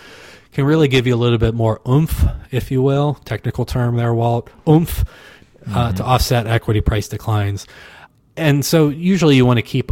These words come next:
Speaker 1: you know, some duration in there, um, some longer dated bonds. But, uh, you know, with the rate moves that we've seen recently and inflation still being pretty sticky and, and, and fairly elevated, um, I'm, I'm questioning how much duration we have in our portfolio, and, and I'm expecting to make,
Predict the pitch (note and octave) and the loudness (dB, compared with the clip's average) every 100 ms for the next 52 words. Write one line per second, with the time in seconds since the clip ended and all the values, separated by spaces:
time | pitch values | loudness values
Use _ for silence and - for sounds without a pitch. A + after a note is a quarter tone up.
0 | G2+ B2+ G#2+ A2 - - A#2+ A#2 G#2+ G#2 | -4 -4 -4 -6 -8 -6 -4 -2 -2 -2
1 | G2+ A#2 G#2 G2+ G2 F#2+ G2 G#2 G#2+ G2+ | -4 -6 -6 -6 -6 -8 -10 -10 -8 -6
2 | G2+ F#2+ A#2 G#2+ G#2+ G#2 G#2+ G#2+ G2 G2 | -8 -8 -6 -6 -8 -8 -6 -4 -4 -4
3 | G2 F#2+ G2+ G2+ G2 G2 - G2+ G2 - | -6 -6 -6 -4 -6 -8 -6 -6 -8 -16
4 | - - - A2+ A2 A2+ - C#3 B2+ B2 | -20 -20 -10 -4 -2 -2 0 2 4 4
5 | B2 G#2 A#2+ A#2+ C3+ C#3 C#3 A#2+ A#2+ A2+ | 2 -4 -4 -2 0 2 2 2 0 0
6 | G#2+ - B2 A2 A#2 A#2 A#2+ A2 G#2+ G#2+ | -2 -2 -2 0 0 -2 -4 -4 -4 -4
7 | G#2+ G#2 - A#2 - - A#2 B2+ A2 A2+ | -4 -6 -6 -6 -6 -10 -8 -6 -2 -2
8 | G#2 G#2+ G#2+ G#2 - A2+ - A2+ G#2 G2+ | -2 -2 -4 -8 -6 -8 -6 -6 -6 -8
9 | G#2+ G#2+ G#2+ G#2+ A2+ G2+ A2 A2 G#2 G#2+ | -8 -8 -8 -10 -8 -8 -6 -4 -4 -4
10 | G#2+ G#2+ G#2+ G#2 G#2 F#2+ - - - - | -4 -2 -2 -2 -4 -8 -20 -20 -20 -12
11 | A2+ A2 A2 G#2+ G#2+ - B2 B2 C#3+ B2 | -4 -2 -2 -4 -6 -2 -2 -2 -4 -4
12 | - D3+ D3+ - C#3+ A#2 A#2 B2 B2 B2 | 0 0 0 0 0 0 0 0 2 0
13 | - - A#2 A#2 - A2 G#2+ A2+ A2 G#2+ | -2 -2 0 0 0 -2 0 0 0 -2
14 | G#2 A#2 G#2+ - A#2 G#2+ G#2+ G#2+ G#2 G#2 | -2 -2 -2 -4 -2 0 2 2 0 -4
15 | G#2+ G#2 G#2+ G#2 G2 - G2+ - G2+ G2 | -6 -6 -6 -6 -6 -4 -4 -4 -8 -4
16 | G2 G2 | -4 -6